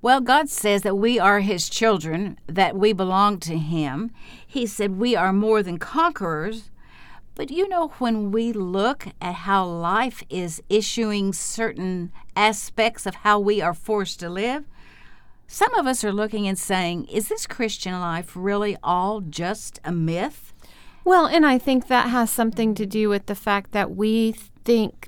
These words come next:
Speaker 2: because we are God's children that we should just be blessed like,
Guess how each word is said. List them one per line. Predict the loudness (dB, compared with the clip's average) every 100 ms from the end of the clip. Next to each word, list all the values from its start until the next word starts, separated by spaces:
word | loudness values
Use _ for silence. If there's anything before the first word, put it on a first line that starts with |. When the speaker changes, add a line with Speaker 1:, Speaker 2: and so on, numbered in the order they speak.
| -4
Speaker 2:
because | -4 -2 0 2 2 0
we | 0 0
are | 2 0 0
God's | 2 2 0 -2
children | -4 -2 -2 0 0 2 2
that | 0
we | 0 -2
should | 0 -2 0
just | -2 0
be | 0
blessed | 0 0 2 2 0 -4 -4
like, | -2 -2